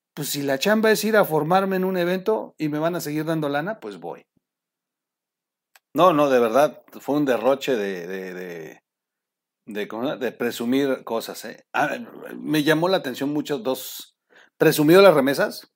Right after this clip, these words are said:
históricamente remesas, pero los vol-, la volvió a presumir, o sea, es en serio.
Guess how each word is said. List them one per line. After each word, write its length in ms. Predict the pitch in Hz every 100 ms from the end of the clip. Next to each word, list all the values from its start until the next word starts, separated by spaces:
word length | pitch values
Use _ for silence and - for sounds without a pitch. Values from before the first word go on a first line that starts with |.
| _
históricamente 800 | 131 - 185 175 165 139 139 139
remesas, 560 | 110 110 120 156 160 _
pero 140 | 143
los 220 | 143 156 147
vol-, 260 | 151 156
la 180 | 160 156
volvió 300 | 156 151 185
a 40 |
presumir, 540 | 190 233 175 143 160 147
o 80 | 139
sea, 200 | 147 147
es 140 | 175
en 180 | 185 151
serio. 500 | 170 165 139 110